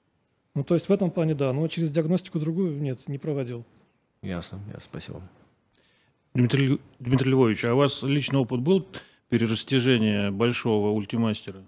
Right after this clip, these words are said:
Speaker 3: Скажем, два семьдесят пять до четырех с половиной, до пяти?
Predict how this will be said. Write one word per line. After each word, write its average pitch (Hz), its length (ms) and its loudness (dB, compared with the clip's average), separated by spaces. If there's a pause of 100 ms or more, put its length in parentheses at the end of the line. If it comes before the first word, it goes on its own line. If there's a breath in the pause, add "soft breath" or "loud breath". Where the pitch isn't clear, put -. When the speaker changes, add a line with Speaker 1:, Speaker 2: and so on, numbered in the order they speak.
(140)
Speaker 3:
Скажем, 117 240 0
два 123 140 4
семьдесят 120 320 0
пять 139 180 4
до 110 80 -4
четырех 113 300 -4
с - 40 -18
половиной, 120 480 2
до 101 140 -4
пяти? 107 400 -10